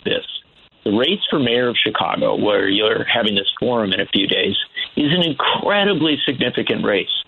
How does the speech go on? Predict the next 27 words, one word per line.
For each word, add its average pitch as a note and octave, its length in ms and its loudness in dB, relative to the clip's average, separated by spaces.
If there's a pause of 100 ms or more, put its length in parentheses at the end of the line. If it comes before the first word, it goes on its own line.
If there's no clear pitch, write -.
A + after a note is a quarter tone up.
(380)
because A#2+ 460 0 (160)
forty A#3 220 2
years D3 340 2
ago, G2+ 240 0
Chicago D3 680 0 (440)
sent C3 220 -2
the G#2+ 120 0 (180)
signal F#3 380 2 (100)
to C3+ 60 2
the A#2+ 80 2
United G2+ 500 0
States - 320 -4 (580)
about G#2+ 460 0 (100)
a A#2 160 0 (140)
transformational A#2 880 0
politics. - 640 -2
Harold C3+ 280 2
Washington A2+ 580 0
was G2+ 160 -2
elected A2+ 500 0
mayor A2+ 280 2
of A#2 140 -2
Chicago. G#2+ 500 0 (400)
He C3 80 -2
is C3 180 0
somebody B2+ 220 0
who G2+ 80 -4